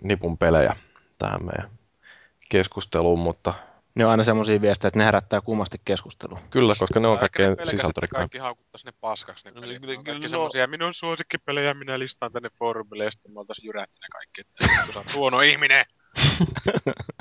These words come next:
Speaker 1: Joo. No sitten viime viikon jakso oli tää P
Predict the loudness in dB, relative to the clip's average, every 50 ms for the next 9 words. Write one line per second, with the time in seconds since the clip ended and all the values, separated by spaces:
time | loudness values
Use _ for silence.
0 | -20 _ -20 -20 -18 -14 -10 -8 -8 -6 -8 -8 -10 -14 -18 _ _ _ -20 -20
1 | -20 -20 -20 -20 -20 -20 -20 -20 -20 -20 -20 -20 _ _ _ _ _ -8 -4 -2
2 | 0 0 2 2 2 4 4 6 6 6 6 6 6 6 6 4 2 2 0 -6
3 | -10 -14 -8 -2 0 2 2 4 2 2 2 0 2 4 4 4 6 4 4 6
4 | 6 6 6 4 2 0 2 2 2 2 2 2 2 2 2 2 2 4 2 2
5 | 2 2